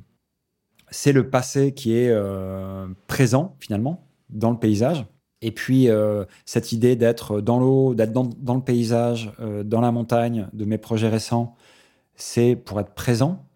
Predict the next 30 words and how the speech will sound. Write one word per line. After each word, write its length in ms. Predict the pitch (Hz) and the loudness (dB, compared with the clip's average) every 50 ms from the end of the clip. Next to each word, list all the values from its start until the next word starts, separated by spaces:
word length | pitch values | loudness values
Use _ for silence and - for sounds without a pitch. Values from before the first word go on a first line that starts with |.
| _ _ _ _ _ _ _ _ | _ _ _ _ _ _ _ _
le 80 | 117 101 | -10 -10
plus 220 | - - 147 139 | -8 -6 -8 -6
possible, 560 | 139 - 127 - - - 160 180 151 113 90 95 - _ _ _ _ _ _ _ _ _ _ _ _ _ _ _ - - | -4 -4 -4 -4 -2 0 0 0 0 0 -2 -4 -8 _ _ _ _ _ _ _ _ _ _ _ _ _ _ _ -10 -8
euh, 720 | 110 104 104 101 101 101 101 101 101 101 101 104 104 104 117 120 - - - - | -6 -4 -4 -4 -4 -4 -4 -4 -6 -6 -6 -6 -8 -8 -8 -10 -12 -14 -8 -4
et 280 | 123 110 110 110 110 101 | 0 2 2 2 2 0
donc 420 | 107 107 104 104 104 104 95 - | 0 -2 -2 -4 -4 -6 -6 -4
de, 540 | 104 101 101 101 98 98 98 98 98 101 - - _ - - - _ _ _ _ _ | -2 -2 -2 -2 -4 -6 -6 -8 -10 -12 -14 -16 _ -20 -20 -20 _ _ _ _ _
comment 240 | - 101 104 104 104 | -8 -4 -2 0 0
dire, 140 | 104 113 | 0 0
de 100 | 104 104 | 0 0
me 100 | 101 98 | 0 2
reconnecter 640 | 98 120 127 - 139 123 123 123 - - - 135 127 | 2 2 4 4 4 2 2 2 0 0 2 2 2
le 80 | 117 | 0
plus 200 | 90 - - 113 | -2 -4 -8 -10
possible 440 | - - 113 107 - 120 110 107 107 - | -8 -8 -10 -6 -4 -2 -2 -2 -4 -4
à 100 | 131 127 | -4 -2
ce 140 | - - | -2 -2
présent, 480 | 120 - - 123 113 117 143 170 165 - - _ _ - | -4 -2 -2 -2 0 0 0 -2 -4 -10 -18 _ _ -8
à 80 | 110 | -4
tel 160 | - 113 - | -2 -2 0
point 200 | - - 135 139 | 2 2 2 2
que 120 | 135 - 110 | 2 0 -4
quand 160 | - - 113 | -2 0 0
vous 140 | 110 110 104 | 2 0 0
avez 160 | 101 95 101 | 0 -2 -4
froid, 500 | - - - 120 117 117 123 127 127 127 | -6 -4 -2 0 0 2 2 0 -2 -2
quand 140 | - 110 107 | -4 -4 -4
vous 300 | 101 98 98 95 95 101 | -4 -4 -4 -4 -4 -4
avez, 420 | 98 90 98 101 98 95 92 - _ _ _ _ - _ _ _ _ _ _ _ _ _ - - | -4 -2 0 0 0 0 -2 -6 _ _ _ _ -20 _ _ _ _ _ _ _ _ _ -12 -10
euh, 600 | 101 98 101 101 101 101 98 98 - 104 104 | -8 -6 -6 -6 -6 -6 -6 -6 -6 -6 -8